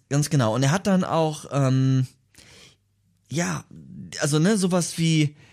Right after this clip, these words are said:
Begriffe mitgeprägt, die dann auch schon bei, bei, ähm, bei Karl Marx auch schon angelegt waren, sowas wie Warenfetischismus, wie der Klassenbegriff, wie Kulturindustrie,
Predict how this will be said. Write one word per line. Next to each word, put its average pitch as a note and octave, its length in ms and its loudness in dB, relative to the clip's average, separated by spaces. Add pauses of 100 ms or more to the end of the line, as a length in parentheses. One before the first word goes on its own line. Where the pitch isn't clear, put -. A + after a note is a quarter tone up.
(120)
Begriffe E3 500 0
mitgeprägt, F#3 1040 0
die C#3 60 -8
dann C#3+ 120 0
auch A#2+ 120 -2
schon C#3+ 160 2
bei, A#2 280 2
bei, G#2+ 520 0
ähm, G2 480 -2
bei F2+ 160 -4
Karl A2+ 300 0
Marx C3 480 2
auch B2 140 -4
schon C3 280 0
angelegt D#3 600 0
waren, C3 180 0
sowas A#2+ 260 -4
wie A2+ 220 -6 (840)
Warenfetischismus, G#2 1120 -4
wie C3+ 140 0
der D3+ 160 0
Klassenbegriff, G2+ 1000 -2
wie D#3 100 0
Kulturindustrie, A2 1400 -4